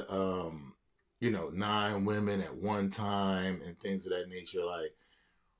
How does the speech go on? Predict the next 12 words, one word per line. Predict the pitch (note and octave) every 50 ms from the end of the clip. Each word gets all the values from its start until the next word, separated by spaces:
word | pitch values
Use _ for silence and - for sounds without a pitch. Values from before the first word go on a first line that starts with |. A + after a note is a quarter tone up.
| _ _ _ _ _ _ -
where | - F2+ G2+ C#3 D3+ D#3 D#3+
does | D#3+ D3 B2+
it, | C#3+ C3 A#2+ - - -
you | - B2+ C3 B2+
know, | A#2+ G#2 F#2 - -
I'm | - A#2+
not | C3+ C3 A2+ G#2
saying | - A2 A2 G#2
that | G2
Magic | F#2 F#2 F2+ E2+ D#2+ E2
is | E2 D#2+ F2
gay. | F2+ E2+ D2+ D#2